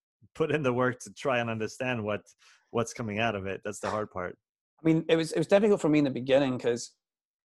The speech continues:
Speaker 2: I had looked at the Portamon years ago, and I just couldn't really justify spending the money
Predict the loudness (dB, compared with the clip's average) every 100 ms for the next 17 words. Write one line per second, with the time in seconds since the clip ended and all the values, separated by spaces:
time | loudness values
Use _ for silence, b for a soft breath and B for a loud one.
0 | _ 2 4 4 4 4 2 -8 -6 -2
1 | 0 0 -2 -2 -2 -2 -2 -4 -2 -2
2 | -4 -10 _ _ _ 0 0 0 -4 -10
3 | _ -4 -4 -6 -4 -2 0 0 -2 -2
4 | -4 -6 -4 -2 -2 -6 -4 -4 -4 -8
5 | -8 -10 -10 -14